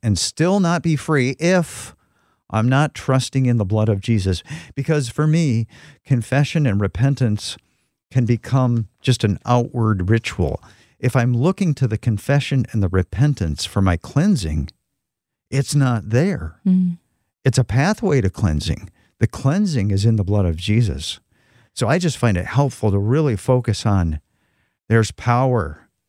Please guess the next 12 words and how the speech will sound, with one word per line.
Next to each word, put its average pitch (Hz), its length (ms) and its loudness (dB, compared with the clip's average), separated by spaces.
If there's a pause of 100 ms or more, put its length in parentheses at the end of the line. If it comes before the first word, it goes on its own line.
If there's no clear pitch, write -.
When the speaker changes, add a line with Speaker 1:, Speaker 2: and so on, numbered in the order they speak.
(260)
Speaker 1:
There's 104 220 0
wonder-working 123 920 0
power 117 460 0
in 110 220 -2
the 90 80 2
blood 107 440 0
of 107 100 0
Speaker 2:
Yeah. 101 300 2
Speaker 1:
Jesus 104 360 0
to 95 120 0
change 113 580 -2
me. 87 420 -4